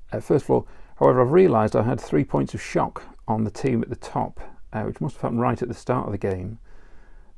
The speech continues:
And it is on the machine gun team, and I've been using, uh, full dice really all the way through the game. So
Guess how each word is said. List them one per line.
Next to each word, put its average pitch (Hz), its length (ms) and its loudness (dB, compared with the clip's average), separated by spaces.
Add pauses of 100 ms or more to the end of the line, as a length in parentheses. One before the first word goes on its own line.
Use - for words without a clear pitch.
And 117 540 0
it 117 100 -2
is 147 120 -2
on 131 100 2
the 127 60 0
machine 123 280 0
gun 110 140 0
team, 98 260 -2
and 101 100 -2
I've 104 120 -4
been 107 440 0 (120)
using, 113 720 0 (420)
uh, 104 400 0 (600)
full 147 320 0
dice 127 320 0
really 110 180 0
all 113 100 4
the 113 80 2
way 107 140 4
through 110 260 -2
the 107 60 -2
game. 104 360 -2 (840)
So 135 1080 4